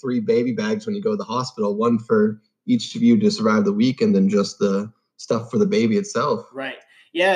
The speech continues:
Speaker 2: and I mean, you know, we, we've had some friends that have, uh,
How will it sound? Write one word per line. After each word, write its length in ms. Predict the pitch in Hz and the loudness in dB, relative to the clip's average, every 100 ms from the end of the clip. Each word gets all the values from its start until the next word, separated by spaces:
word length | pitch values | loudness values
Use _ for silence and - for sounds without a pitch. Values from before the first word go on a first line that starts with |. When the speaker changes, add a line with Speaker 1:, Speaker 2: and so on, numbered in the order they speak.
| 165 | 0
Speaker 2:
and 140 | 156 156 | -4 -6
I 20 | |
mean, 400 | 160 160 160 160 _ | -6 -6 -8 -12 _
you 100 | 147 | -12
know, 100 | 143 | -8
we, 360 | 156 190 190 - | -4 -4 -4 -8
we've 180 | 160 165 | -8 -4
had 240 | 175 165 | -2 -4
some 200 | - 143 | -8 -12
friends 480 | 135 147 143 143 143 | -8 -4 -4 -6 -8
that 100 | 139 | -8
have, 240 | 131 127 127 | -6 -8 -8
uh, 320 | 131 127 123 | -4 0 0